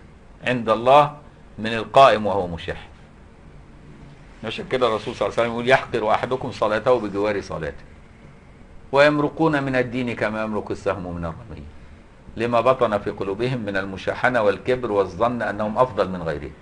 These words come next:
فربنا ينجينا من هذه المسالك. وعن أبي قال: "حدثنا محمد بن إسحاق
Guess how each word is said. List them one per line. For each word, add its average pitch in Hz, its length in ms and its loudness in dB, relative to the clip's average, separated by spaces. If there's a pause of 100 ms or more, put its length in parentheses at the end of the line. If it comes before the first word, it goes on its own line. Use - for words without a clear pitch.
(1200)
فربنا 110 420 -2
ينجينا 104 520 -6
من 95 180 -8
هذه 101 440 -8 (880)
المسالك. 92 760 -4 (2500)
وعن 139 220 12
أبي 156 260 4
قال: 151 240 8
"حدثنا 147 400 4
محمد 147 360 2
بن 131 160 -2
إسحاق 151 520 8